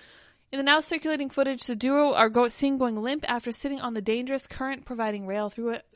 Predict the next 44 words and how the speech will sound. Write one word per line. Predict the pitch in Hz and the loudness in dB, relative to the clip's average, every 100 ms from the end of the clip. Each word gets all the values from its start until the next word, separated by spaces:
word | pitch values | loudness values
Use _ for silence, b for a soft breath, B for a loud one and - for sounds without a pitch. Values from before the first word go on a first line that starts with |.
| - | -8
through | 277 302 | -4 0
which | 254 220 | -2 -2
a | 214 | -6
constant | - 233 262 - 269 | -6 -6 -6 -8 -12
stream | - 208 | -8 -8
of | 196 | -6
voltage | 202 202 208 | -8 -8 -10
is | 220 - | -10 -10
funneled | 190 185 185 - | -10 -10 -12 -10
perpetually. | 196 - 233 - 247 208 170 - B B B B B B | -8 -4 -4 -2 0 0 0 -4 B B B B B B
He's | - 247 | -10 -6
seen | 254 233 | -6 0
fighting | 233 240 269 | 2 4 2
through | 254 | 0
what | 226 | 0
appear | 214 - 214 | 0 -2 -2
to | |
be | 208 | -2
a | |
series | 196 - 285 277 | -4 -2 -2 -2
of | 247 | -4
shocks | - 214 - | 0 0 0
himself | 208 - 240 226 | -8 -2 0 -2
as | 214 | -6
he | |
struggles | 196 - 254 247 | -8 -4 -4 -4
to | 220 | -6
heave | - 220 | -6 -6
his | 220 | -6
companion's | - 190 208 196 190 - | -8 -10 -8 -8 -8 -8
dead | 190 | -6
weight, | 185 220 - | -4 -4 -4
eventually | 208 240 277 285 | -6 -6 -6 -6
doing | 233 233 220 | -4 -6 -6
with | 208 | -8
the | 220 | -8
help, | 202 202 - b b b b | -4 -4 -6 b b b b
doing | - 254 | -4 -4
so | 247 220 208 | -2 0 0
with | 214 | 0
the | 220 220 | -4 -2
help | 185 180 | -2 -2
of | 190 | -6
several | - 196 185 | -6 -4 -4